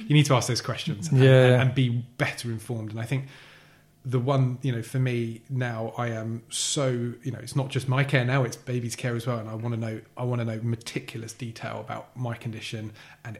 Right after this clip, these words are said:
Speaker 1: everything and how it affects me and how it affects baby. And that for me is like, I want to know that. And I think
Speaker 2: Yeah.
Speaker 1: if, if, if you're that way inclined, as, as I am now, certainly, uh, compared to how I used to be, was,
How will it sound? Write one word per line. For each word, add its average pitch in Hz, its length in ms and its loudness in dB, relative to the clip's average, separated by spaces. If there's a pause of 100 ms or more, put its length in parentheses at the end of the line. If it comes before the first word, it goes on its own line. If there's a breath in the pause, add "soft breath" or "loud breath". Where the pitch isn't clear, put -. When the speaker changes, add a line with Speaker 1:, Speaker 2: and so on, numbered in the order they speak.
(120)
Speaker 1:
everything 113 460 -2
and 107 120 -10
how 123 280 -4
it 110 80 -10
affects - 340 -12
me 117 220 -6
and 107 100 -12
how - 160 -6
it 123 80 -6
affects 120 260 -12
baby. 110 500 -12
And 110 200 -10
that - 260 -10
for - 120 -10
me 110 200 -8
is 104 120 -14
like, - 140 -14 (320 soft breath)
I 113 40 -10
want 110 280 -8
to - 120 -12
know 104 200 -12
that. 104 260 -14
And 107 100 -10
I 104 80 -14
think 113 240 -16 (180 loud breath)
Speaker 2:
Yeah. 127 320 6 (400 loud breath)
Speaker 1:
if, - 300 -2
if, 139 240 -4
if 139 160 -6
you're 131 160 2
that 147 260 2
way 135 160 4
inclined, 123 760 -2 (100)
as, 120 260 -4
as 127 160 -2
I 120 180 2
am 117 460 -4 (140)
now, 117 460 -4
certainly, 110 640 -8
uh, 113 240 -8 (140)
compared 117 280 -10
to 113 80 -12
how 107 140 -6
I - 20 -6
used 113 220 -6
to - 80 -20
be, 107 140 -8
was, 107 280 -8